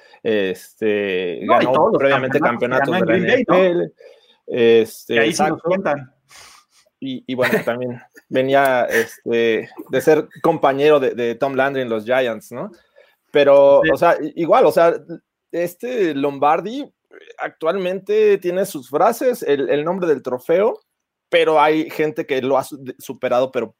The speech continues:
Speaker 1: por mucho, eh, a lo largo de todos estos años en, en la N F L.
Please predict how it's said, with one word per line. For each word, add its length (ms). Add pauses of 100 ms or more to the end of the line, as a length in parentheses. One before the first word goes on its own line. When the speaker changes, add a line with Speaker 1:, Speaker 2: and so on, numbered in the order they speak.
Speaker 1:
por 200
mucho, 440
eh, 200
a 100
lo 80
largo 300
de 80
todos 480
estos 420
años 400
en, 240
en 100
la 100
N 100
F 160
L. 160